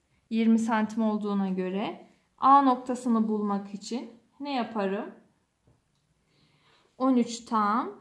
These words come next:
yirmiden on üç tam üç bölü dördü çıkartırım. Devam. Yirmi eksi, bunu tam sayılı kesire, bileşik kesire çevirelim. Elli beş bölü dört.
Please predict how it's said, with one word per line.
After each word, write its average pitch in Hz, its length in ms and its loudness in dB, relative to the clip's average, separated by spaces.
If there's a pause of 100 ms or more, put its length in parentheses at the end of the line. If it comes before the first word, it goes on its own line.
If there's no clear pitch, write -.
(120)
yirmiden 220 540 2
on 247 180 0
üç 233 160 -2
tam 202 280 -4
üç - 220 -10
bölü 190 260 0
dördü 233 440 -2
çıkartırım. 208 920 -2 (760)
Devam. 220 520 -2 (160)
Yirmi 269 400 0
eksi, 247 840 -4
bunu 254 200 -2
tam 247 240 0
sayılı 240 300 -4
kesire, 233 640 -4 (260)
bileşik 240 360 -4
kesire 233 400 -4
çevirelim. 196 760 -4
Elli 226 340 -2
beş 220 340 -2
bölü 185 340 -2
dört. 269 460 -4